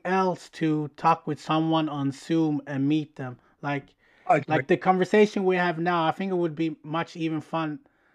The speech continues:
Speaker 1: if I met you in person and we were having it.
Speaker 2: Absolutely. Well, we'll do, we'll do that soon, won't we? We'll, I'll, I'll
Speaker 1: Yeah.
Speaker 2: fly over or something like that, or you can fly. I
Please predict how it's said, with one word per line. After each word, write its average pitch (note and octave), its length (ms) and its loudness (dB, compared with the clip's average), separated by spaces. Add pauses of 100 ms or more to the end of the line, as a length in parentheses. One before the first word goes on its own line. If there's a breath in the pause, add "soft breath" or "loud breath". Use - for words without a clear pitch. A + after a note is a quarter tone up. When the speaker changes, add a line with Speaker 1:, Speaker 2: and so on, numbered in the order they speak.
(140)
Speaker 1:
if D3 240 -6
I D3+ 80 2
met E3+ 380 0
you D3+ 180 0
in C#3+ 160 -2
person D3+ 540 0
and C#3+ 100 -2
we C#3+ 80 -2
were C#3+ 180 -4
having D3 380 -4
it. B2 100 -4
Speaker 2:
Absolutely. E3 680 0
Well, G#3 200 2
we'll F3+ 220 0
do, F3 180 2
we'll F#3 200 2
do F3+ 160 -2
that D#3+ 180 0
soon, D#3 240 -4
won't E3 180 -2
we? D3 220 -10
We'll, E3 240 -2 (160)
I'll, F3+ 260 4 (140)
I'll E3 60 -4
Speaker 1:
Yeah. D#3 180 0
Speaker 2:
fly G#3 460 2
over D#3+ 300 0
or D#3 200 -2
something D#3+ 320 -10
like D#3+ 200 -4
that, F3+ 180 -6
or E3 100 -10
you E3 140 -8
can E3 120 -20
fly. D#3+ 220 -4 (300 soft breath)
I G3+ 120 4